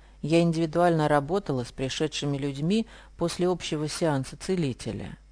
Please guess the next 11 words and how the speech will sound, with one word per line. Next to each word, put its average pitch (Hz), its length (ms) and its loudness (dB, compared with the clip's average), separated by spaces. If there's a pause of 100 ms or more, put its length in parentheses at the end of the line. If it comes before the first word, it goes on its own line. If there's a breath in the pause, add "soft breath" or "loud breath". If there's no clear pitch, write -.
(560 loud breath)
Очень 196 300 2
худая 160 480 2
и 151 200 -2
испуганная, 147 760 -4 (280 loud breath)
казалось, 175 500 4
что - 200 -4
и 160 100 0
дышит 160 440 -2
она 131 220 0
через 147 340 -6
раз. 131 320 -2